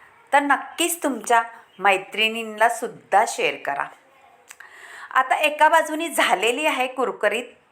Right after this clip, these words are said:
पलटी करून घेऊ आपण, तिकडूनही छान कुरकुरीत करायचं आहे. मैत्रिणींनो, जास्त पीठ लावायचं नाही, म्हणजे आपल्याला अंड्याचा पण स्वाद त्याच्यामध्ये आला पाहिजे. असं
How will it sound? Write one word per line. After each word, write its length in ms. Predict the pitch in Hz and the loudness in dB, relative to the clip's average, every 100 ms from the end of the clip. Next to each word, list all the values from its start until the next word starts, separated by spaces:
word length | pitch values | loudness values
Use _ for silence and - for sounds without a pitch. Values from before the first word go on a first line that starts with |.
| _ | _
पलटी 360 | 233 196 - 269 | -2 -2 -4 0
करून 300 | 277 262 247 | 2 2 0
घेऊ 240 | 269 214 | -4 0
आपण, 360 | 202 190 190 240 - - - _ - | 2 2 2 0 -4 -20 -20 _ -6
तिकडूनही 800 | 269 262 262 262 285 285 381 - | 0 4 4 4 0 -2 -6 -4
छान 360 | 254 202 202 | 2 4 4
कुरकुरीत 540 | - 214 160 165 170 180 - | 0 -6 -4 -4 -6 -2 0
करायचं 420 | 165 143 143 170 | 0 -2 -8 -14
आहे. 160 | 151 - _ _ - - - - | -16 -20 _ _ -20 -18 -16 0
मैत्रिणींनो, 560 | 285 294 349 349 370 359 | 0 0 -2 0 2 2
जास्त 400 | 302 240 - - | 2 0 -2 0
पीठ 360 | 294 294 277 277 | 0 2 -2 2
लावायचं 520 | 247 190 208 208 262 | 2 2 0 0 0
नाही, 280 | 254 233 262 - _ _ _ _ _ _ - - - | 2 -2 -6 -14 _ _ _ _ _ _ -20 -20 -2
म्हणजे 540 | 240 220 247 302 - - - | -2 2 2 2 -8 -6 -2
आपल्याला 340 | 220 254 262 294 | 0 2 2 2
अंड्याचा 520 | 247 214 208 226 226 269 | 2 4 4 4 2 0
पण 260 | 269 294 | 2 0
स्वाद 320 | 302 - 185 | 0 2 2
त्याच्यामध्ये 640 | - - 180 180 175 170 196 | 2 -2 -2 -2 0 2 4
आला 300 | 185 151 165 | 4 2 2
पाहिजे. 520 | 190 165 160 240 - _ | 0 -2 -4 -12 -12 _
असं 220 | 202 208 | -2 0